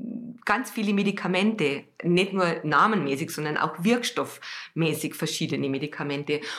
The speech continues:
Und da hat man die aber alle sozusagen in einen Topf geworfen und hat dann gesehen, auch bei den Männern, da kommen die Nebenwirkungen der Muskelschmerzen nicht häufiger vor,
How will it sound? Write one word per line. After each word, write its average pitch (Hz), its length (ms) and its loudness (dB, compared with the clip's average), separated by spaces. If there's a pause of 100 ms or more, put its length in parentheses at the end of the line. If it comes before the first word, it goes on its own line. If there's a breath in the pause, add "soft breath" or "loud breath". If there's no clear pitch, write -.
(100 loud breath)
Und 170 160 0
da 170 60 0
hat 196 100 0
man 214 80 4
die 175 100 2
aber 165 200 2
alle 185 260 2 (100)
sozusagen 170 520 -2
in - 80 -6
einen 156 220 0
Topf - 280 -2
geworfen 175 560 -2 (320 loud breath)
und 175 120 2
hat 175 140 -4
dann 165 220 0
gesehen, 196 600 0
auch 165 140 2
bei 165 140 -2
den 156 220 0
Männern, 190 480 2 (280 loud breath)
da 175 120 2
kommen 175 360 0
die 170 80 -2
Nebenwirkungen 196 960 0
der 147 140 2
Muskelschmerzen 180 960 -2
nicht 233 260 0
häufiger 170 420 0
vor, 175 360 -2